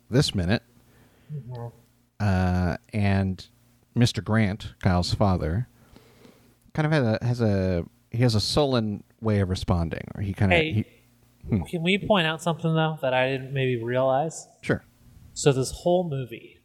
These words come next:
Speaker 2: Mister Grant's been saying, "Kyle, I'm sick of your shit.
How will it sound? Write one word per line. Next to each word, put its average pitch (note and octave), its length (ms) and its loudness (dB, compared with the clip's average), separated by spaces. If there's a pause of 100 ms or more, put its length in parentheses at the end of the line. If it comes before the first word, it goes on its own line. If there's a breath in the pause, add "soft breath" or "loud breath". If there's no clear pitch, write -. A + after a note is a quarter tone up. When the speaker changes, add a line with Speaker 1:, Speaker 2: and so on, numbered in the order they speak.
(280)
Speaker 2:
Mister C3 280 -2
Grant's A#2+ 400 -8
been A2+ 160 -18
saying, G#2+ 540 -16 (640)
"Kyle, E3+ 640 -4 (420)
I'm A#2 160 -8 (300)
sick - 420 -2
of - 60 -12
your D3+ 160 2
shit. - 500 -2